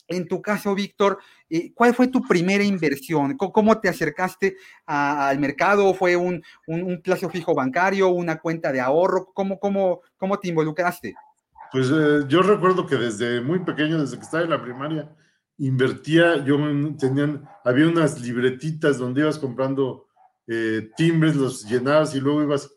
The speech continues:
Speaker 2: y la cambiabas en la, en el, en la institución bancaria. Así fue como yo empecé y, pues, fue una costumbre que, que se me quedó, ¿no? Ya posteriormente, cuando estuve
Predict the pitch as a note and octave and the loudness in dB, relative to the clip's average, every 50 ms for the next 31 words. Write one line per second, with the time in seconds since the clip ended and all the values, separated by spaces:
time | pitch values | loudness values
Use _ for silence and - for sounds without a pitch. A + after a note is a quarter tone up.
0 | _ _ _ _ _ B2 A#2+ C#3 C3 C3 C3 B2+ B2+ C#3+ D3 D3+ D3 - C#3 C3 | _ _ _ _ _ 0 2 2 2 2 0 2 4 4 4 4 4 2 -4 -4
1 | B2 A2+ G#2+ G#2 G2+ G2 G2 G2 - _ _ _ _ _ _ _ A2+ A2+ B2 A#2 | -4 -4 -4 -4 -4 -4 -6 -10 -12 _ _ _ _ _ _ _ -10 -6 -4 -4
2 | A2+ B2+ C#3+ C#3 B2 A#2+ A#2+ A#2 - - A#2 G2+ - - - C#3 C3 C#3 C#3+ C#3+ | -4 -4 -4 -6 -6 -6 -6 -8 -8 -12 -16 -14 -10 -4 -2 -2 0 0 -2 -2
3 | C#3+ E3+ E3+ E3+ E3+ D#3+ D3+ - - _ _ _ _ - C3+ C3+ C#3 G3+ G3+ A3 | 0 0 0 2 0 -2 -2 -4 -10 _ _ _ _ -2 -2 0 0 -2 0 0
4 | G#3 F3+ F#3+ E3+ E3 D#3 D3 D#3+ E3+ F3+ F3 G3 F3 - - F3+ F#3+ G#3 G3+ F#3 | 0 2 2 2 2 2 4 2 2 2 0 -2 -2 0 0 2 2 4 2 2
5 | D#3+ D3 B2+ B2 A#2 A2+ G#2+ G#2+ G#2+ G#2+ A2 A2 A2+ - - _ _ C3 C3 - | 0 -2 -2 -4 -6 -6 -6 -6 -8 -8 -10 -14 -16 -18 -20 _ _ -6 -6 -6
6 | - _ _ _ _ _ - - D#3+ F3 G3+ G3+ - D#3 C#3 - - E3 D#3+ E3 | -10 _ _ _ _ _ -6 0 4 6 6 6 6 4 -2 0 0 2 2 2
7 | E3+ D#3+ D#3+ E3+ B2+ A#2+ A#2 A2 G#2 F#2+ - - _ _ _ _ _ _ _ - | 2 2 2 0 2 2 2 0 -2 -4 -6 -10 _ _ _ _ _ _ _ -6
8 | - A#2+ - - C3 B2+ B2+ B2 B2+ - C3 B2+ D#3 F#3+ G3+ F3 D3 D3+ D#3+ D#3+ | -4 -4 0 0 0 2 0 -4 0 2 2 2 4 2 2 2 0 -2 -2 -2
9 | D3 C#3+ B2+ A2+ G#2+ G2+ G2 F#2+ F2+ F2 _ - _ _ _ _ _ _ _ _ | -2 -4 -4 -4 -4 -6 -6 -8 -10 -14 _ -20 _ _ _ _ _ _ _ _
10 | _ G#2+ C#3 - - E3+ D#3 - - C#3 B2+ C#3 C#3+ C#3 C#3 D3 D3 C#3 C#3 C3 | _ 4 4 4 4 2 -4 0 0 2 4 4 4 4 4 0 0 -2 -6 -6
11 | - A#2+ A2+ G#2+ G2+ G#2 G#2 - - - C#3 B2+ C3+ C3+ C3 B2 A2+ G#2+ F#2+ F2+ | -4 -4 -4 -4 -6 -8 -10 -10 -6 -6 -4 2 4 4 4 4 0 -2 -4 -6
12 | - | -10